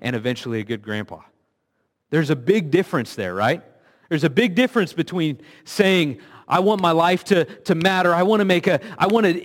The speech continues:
impact people," and saying, "I want every person that I come in contact with to know the love of Jesus." It's very different.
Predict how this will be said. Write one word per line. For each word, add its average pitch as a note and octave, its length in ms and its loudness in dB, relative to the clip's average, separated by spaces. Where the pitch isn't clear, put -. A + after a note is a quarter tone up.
impact A3 600 0
people," D3+ 420 0
and D3+ 180 0
saying, D3+ 420 -2
"I F3 100 0
want F#3 240 -2
every D#3+ 420 -4
person C3 380 -8
that A2 80 -8
I A2+ 60 -6
come G#2+ 220 -14
in G2 60 -12
contact G2+ 520 -12
with F2 280 -18
to G2+ 100 -16
know F#2 140 -16
the F#2 120 -12
love F#2+ 560 -10
of F2 160 -18
Jesus." - 560 -16
It's - 200 -20
very F3+ 420 -2
different. C#3+ 600 -4